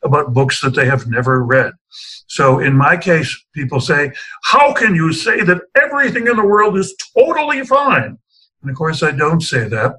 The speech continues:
The world is full of problems. There are many very serious problems in our world. There are many very serious more problems that are coming. In fact, in It's Better Than It Looks, I devote three full chapters to what should we do about some of the serious problems of our life.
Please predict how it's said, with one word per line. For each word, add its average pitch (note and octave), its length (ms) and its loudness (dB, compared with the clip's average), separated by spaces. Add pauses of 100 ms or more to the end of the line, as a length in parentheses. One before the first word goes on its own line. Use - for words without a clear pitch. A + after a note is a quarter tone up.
(320)
The C3 80 2
world C3 260 4
is B2+ 160 2
full D#3+ 200 4
of F#3 160 0
problems. A#2 480 -4
There C3+ 100 -2
are B2+ 60 0
many D3 340 0
very C3+ 400 2
serious D#3+ 640 -2 (560)
problems F3+ 340 2
in F3+ 80 0
our E3 180 0
world. E3 200 0
There D3+ 160 -2
are C#3+ 100 -4
many C#3 280 0
very C3+ 340 -2
serious C#3+ 500 -2 (160)
more F3+ 260 2
problems C3 600 0 (380)
that C3 100 2
are C3 60 2
coming. F3 260 2
In B2 120 4
fact, C3+ 260 -2
in C3 120 2
It's C3 160 2
Better C#3 240 -2
Than C3 140 4
It B2 80 -2
Looks, - 420 -6 (340)
I - 40 -6
devote D#3 420 0
three D#3+ 240 2
full C#3+ 240 2
chapters D#3 600 -2
to B2 360 -4 (260)
what C3+ 140 0
should C3 160 -2
we C3 120 2
do D3 160 -2
about B2 260 2
some C3 180 -2
of B2 80 2
the A#2+ 60 -2
serious B2 600 -2 (520)
problems B2+ 500 0
of B2 140 -2
our A#2 160 0
life. G#2+ 300 -4